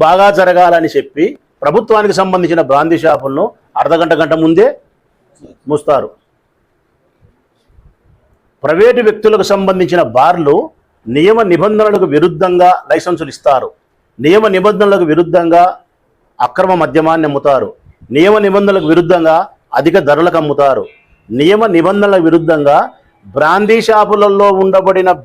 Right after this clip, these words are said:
బాటలు బార్లో కూర్చొని తాగుతారు. ఇది ఇంకా పెద్ద కేసు. ఇవన్నీ తెలిసి వీళ్ళకు, అధికారులకు, ఎక్సైజ్ అధికారులకు ఇవన్నీ జరుగుతాయి. కారణం, వీళ్ళు డబ్బు సంపాదించుకోవాలా, వీళ్ళు మామూలు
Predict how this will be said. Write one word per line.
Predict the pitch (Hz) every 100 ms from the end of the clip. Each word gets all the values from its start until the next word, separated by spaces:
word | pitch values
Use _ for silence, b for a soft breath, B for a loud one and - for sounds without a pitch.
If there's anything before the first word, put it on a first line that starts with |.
| 117
బాటలు | 135 220 220 170 220 - b b _ -
బార్లో | 190 226 233
కూర్చొని | 190 - 254 185
తాగుతారు. | 156 151 131 - _ _ _ -
ఇది | 147
ఇంకా | 151 175 160
పెద్ద | 143 147
కేసు. | 127 - _ _ _ _ _ _ _ -
ఇవన్నీ | 185 185 196 220 254 262 -
తెలిసి | 156 175 220 269 294
వీళ్ళకు, | 262 220 196
అధికారులకు, | 165 196 175 160 156
ఎక్సైజ్ | 151 180 160 139
అధికారులకు | 135 139 131 127 - 285 _ -
ఇవన్నీ | 151 139 180 143
జరుగుతాయి. | 117 123 107 - 147
కారణం, | 180 196 277 269 _ _ _ -
వీళ్ళు | 202 269 175
డబ్బు | 208 190
సంపాదించుకోవాలా, | 165 156 - 135 117 107 - _ _ _ _ _ _ _ _ _ -
వీళ్ళు | 214 233 175
మామూలు | 190 202